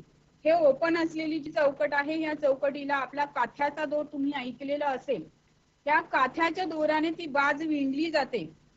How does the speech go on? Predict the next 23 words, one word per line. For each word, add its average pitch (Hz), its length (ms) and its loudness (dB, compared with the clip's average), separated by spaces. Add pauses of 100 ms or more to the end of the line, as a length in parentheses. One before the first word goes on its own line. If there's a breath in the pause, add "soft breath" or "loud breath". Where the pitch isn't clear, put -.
(100)
तर 302 60 4
एक 311 320 4
प्रकारचं 330 460 -2
सुंदर 370 540 4
असं 339 280 0 (360)
विणकाम 302 540 0
तिथे 330 280 -6
केलं 277 260 0
जातं 285 320 0
की 320 160 -4
ते 311 380 -6 (340 loud breath)
चारही 269 420 0
बाजू 294 280 2
अगदी 269 240 -2
पॅक 277 400 -2
आणि 277 200 -2
त्या 285 240 -2
घट्ट 277 400 -6
दो-, 254 320 -6
काथ्याच्या 262 480 -4
दोराने 262 320 -4
ती 262 140 -14
बाज 247 240 -6